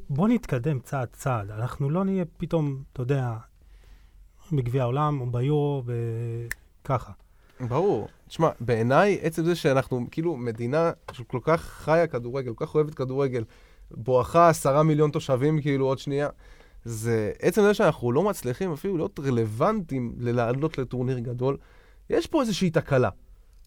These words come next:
Speaker 2: כי זה לא שאתה לא מדינת כדורגל, אתה מדינה שחיה כדורגל, נושמת כדורגל, ומשהו עושים לא נכון. עכשיו, כל אחד יכול להגיד מה זה המשהו הזה. בסופו של דבר, בעיניי, באמת, ה-, הקטע של להביא איש מקצוע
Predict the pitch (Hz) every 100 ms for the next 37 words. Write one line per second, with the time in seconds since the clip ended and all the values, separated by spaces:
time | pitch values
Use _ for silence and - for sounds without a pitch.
0 | - 143 127 175 - 247 208 185 147 151
1 | - 135 127 120 110 113 139 151 175 269
2 | - - - 160 - - 220 170 143 127
3 | 113 113 - - 139 139 - 220 214 165
4 | 147 131 123 107 104 - - - - -
5 | 117 113 120 120 120 120 113 - - -
6 | - 135 220 254 262 190 160 202 202 180
7 | 175 131 143 110 104 - - 131 233 -
8 | 226 226 165 165 147 151 156 156 139 120
9 | 151 160 156 131 131 127 - - - _
10 | - 127 156 180 190 170 196 180 - -
11 | 123 120 120 131 156 185 185 - 117 113
12 | 151 147 - - _ _ 117 113 95 123
13 | 170 165 135 117 127 165 160 131 - -
14 | 160